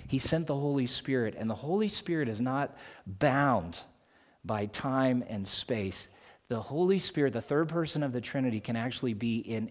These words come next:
every part of the world at the same time, and he's here today seeking to restore you who are so worn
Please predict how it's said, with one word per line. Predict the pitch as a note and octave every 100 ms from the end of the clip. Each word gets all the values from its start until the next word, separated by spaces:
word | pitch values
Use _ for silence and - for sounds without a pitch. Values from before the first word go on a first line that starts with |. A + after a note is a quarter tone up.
| -
every | B2 D3 C#3 B2+
part | A#2 - B2 A#2+ A#2+
of | A2+
the | G#2+
world | G#2 G#2+ G#2+
at | G2+
the | -
same | - G#2 F#2+
time, | F#2+ - F#2 F#2
and | F#2+
he's | F2+
here | - A2
today | G#2 F#2+ F#2 F2+ F2+ G2 - - -
seeking | - B2+ A2+ A2
to | G2
restore | G2+ - - C3+ A#2+ A2 G2 - - -
you | A2+ A#2 A#2 F#2
who | A2 G2+
are | G2
so | - D3 B2 B2 A2
worn | G#2 A#2 A#2 A2+